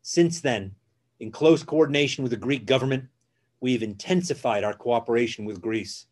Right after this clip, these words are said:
on a wide range of issues, including defense and security, trade and investment,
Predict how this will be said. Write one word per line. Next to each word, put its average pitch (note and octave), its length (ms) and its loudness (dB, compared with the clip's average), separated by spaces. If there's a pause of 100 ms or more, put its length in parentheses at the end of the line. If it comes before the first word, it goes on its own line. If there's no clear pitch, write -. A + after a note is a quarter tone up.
(360)
on G#2+ 80 -10
a G#2 60 -4
wide B2+ 340 4
range A#2+ 320 0
of G#2 80 -4
issues, - 420 -6 (460)
including A#2 320 -2
defense C3 460 -4
and A2+ 80 -8
security, C#3+ 600 0 (540)
trade C3+ 260 4
and A2+ 120 2
investment, C3 560 0